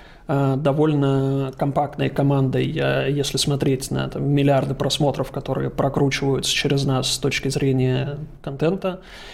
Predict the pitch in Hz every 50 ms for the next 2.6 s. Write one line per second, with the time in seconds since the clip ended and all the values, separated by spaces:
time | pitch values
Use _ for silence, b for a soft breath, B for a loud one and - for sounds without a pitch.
0 | B B B B B - 180 160 180 196 196 185 - - - - 151 143 139 151
1 | - - - - - 143 131 131 127 120 127 - - - 127 - - 120 - -
2 | 127 - - - - - - - 151 165 165 165